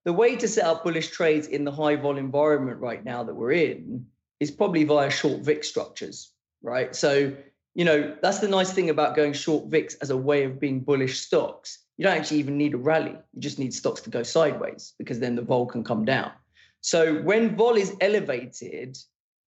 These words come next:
it is your better expression of the bullish trade to be short vol.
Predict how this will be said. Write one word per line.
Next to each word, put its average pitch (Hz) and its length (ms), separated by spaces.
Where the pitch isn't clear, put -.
it 170 160
is 170 220
your 165 340
better 202 420
expression 165 680
of 131 140
the - 40
bullish 151 480
trade 139 680
to 151 80
be 147 120
short 143 360
vol. 120 560